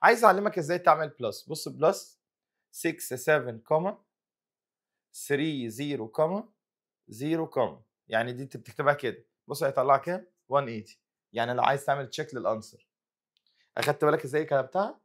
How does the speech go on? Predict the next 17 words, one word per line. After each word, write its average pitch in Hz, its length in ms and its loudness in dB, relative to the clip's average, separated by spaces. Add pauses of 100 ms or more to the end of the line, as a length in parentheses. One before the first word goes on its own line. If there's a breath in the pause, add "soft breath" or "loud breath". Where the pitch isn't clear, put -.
(600)
كتبت 147 480 -2
one 139 640 2
six 151 240 -6 (160)
seven، 127 400 0 (460)
three 151 540 -4
zero، 127 380 -4 (600)
zero، 147 560 0 (800)
مش - 100 -2
عايز 156 160 4
تكتب 156 220 -6
الزيرو 143 220 -4
براحتك، 127 380 0
بس 110 200 -10
انا 143 80 -2
بعلمك 139 380 2
ازاي 131 180 -6
تكتبها. 107 400 -14